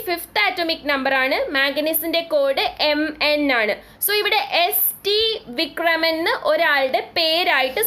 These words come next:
സങ്കല്പിക്കുക. Okay, now ട്വന്റി സിക്സ്ത് atomic number അയൺ ആണ്. അയണിന്റെ symbol എഫ് ഇ ആണ്, Codum എഫ് ഇ ആണ്. ഓക്കെ, ട്വന്റി സെവൻത് atomic number കൊബാൾട്ടിനാണ്. കൊബാൾട്ടിന്റെ code സി ഒ. ട്വന്റി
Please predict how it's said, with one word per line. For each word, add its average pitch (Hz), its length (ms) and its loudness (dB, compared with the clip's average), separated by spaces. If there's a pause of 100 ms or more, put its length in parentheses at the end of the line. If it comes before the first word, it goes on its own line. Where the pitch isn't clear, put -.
സങ്കല്പിക്കുക. 285 560 0 (320)
Okay, 415 180 -2 (520)
now 359 140 2 (320)
ട്വന്റി 359 320 0 (100)
സിക്സ്ത് - 360 -2 (140)
atomic 320 500 -2
number 254 260 0 (520)
അയൺ 349 280 2 (140)
ആണ്. 262 160 2 (320)
അയണിന്റെ 320 440 0 (140)
symbol 320 340 0 (280)
എഫ് - 240 -8
ഇ - 20 2 (140)
ആണ്, 330 120 0 (200)
Codum 330 440 2 (280)
എഫ് 370 200 -6
ഇ - 20 2 (120)
ആണ്. 208 120 -2 (200)
ഓക്കെ, 415 180 -2 (420)
ട്വന്റി 381 320 0 (140)
സെവൻത് 453 360 0 (100)
atomic 330 480 -2
number 302 260 0 (160)
കൊബാൾട്ടിനാണ്. 285 840 0 (360)
കൊബാൾട്ടിന്റെ 339 640 2 (120)
code 285 360 2 (240)
സി 381 120 2 (300)
ഒ. - 40 2 (1040)
ട്വന്റി 349 400 0